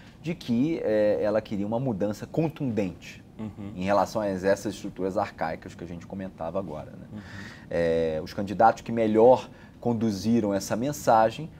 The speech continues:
Speaker 1: foram aqueles capazes de trazer o apoio da população e foram eleitos, né?
Speaker 2: Uhum.
Speaker 1: Eh, o que eu acho que a população agora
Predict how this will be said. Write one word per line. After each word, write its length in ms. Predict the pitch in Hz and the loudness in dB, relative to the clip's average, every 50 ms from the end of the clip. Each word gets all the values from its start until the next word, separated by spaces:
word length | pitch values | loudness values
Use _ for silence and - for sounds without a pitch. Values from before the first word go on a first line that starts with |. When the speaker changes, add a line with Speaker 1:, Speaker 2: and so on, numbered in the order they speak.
| - - | -20 -12
Speaker 1:
foram 180 | - - 143 139 | -8 -2 0 0
aqueles 360 | 123 - - 113 113 110 - | 0 0 -2 -6 -6 -6 -6
capazes 560 | - 139 - - 101 90 90 101 104 107 110 | -6 -6 -4 0 2 2 2 2 0 -4 -8
de 360 | 113 110 95 98 98 107 120 135 - - - - - - | -12 -10 -8 -4 -4 -4 -4 -6 -8 -16 -20 -20 -6 0
trazer 380 | - 139 123 120 95 87 110 113 | 2 4 4 4 4 2 2 4
o 80 | 131 | 4
apoio 340 | 135 135 - - 98 101 113 | 2 0 -2 -2 -2 -2 0
da 120 | 113 135 | 0 -2
população 680 | - 160 160 - - - - - - - - 95 107 135 - | -4 -6 -10 -10 -8 -6 -6 -6 -6 -6 -6 -6 -6 -6 -8
e 80 | 240 196 | -8 -8
foram 240 | - - 101 98 123 | -6 -4 -4 -4 -4
eleitos, 400 | 123 90 71 73 73 - - - - - - - - - | -4 -6 -6 -8 -12 -16 -20 -20 -20 -20 -20 -20 -18 -14
né? 100 | 73 76 | -12 -12
Speaker 2:
Uhum. 80 | - - 98 95 92 98 - - - - - - | -12 -12 -12 -14 -14 -14 -16 -18 -18 -20 -18 -6
Speaker 1:
Eh, 640 | - 98 98 95 95 95 92 90 90 90 87 - - - | -2 2 4 4 6 6 4 4 4 2 0 0 -2 -2
o 100 | 131 127 | -4 -2
que 80 | 127 - | 0 4
eu 100 | 135 127 | 6 6
acho 200 | 139 160 165 160 | 8 6 6 2
que 60 | 151 | -2
a 40 | 117 | -4
população 600 | - 120 - - 113 101 95 - - - 101 90 | -4 -6 -4 0 2 2 2 2 0 -4 -4 -4
agora 500 | 87 82 76 82 80 80 80 80 80 78 | -4 -2 0 0 0 2 2 0 -2 -2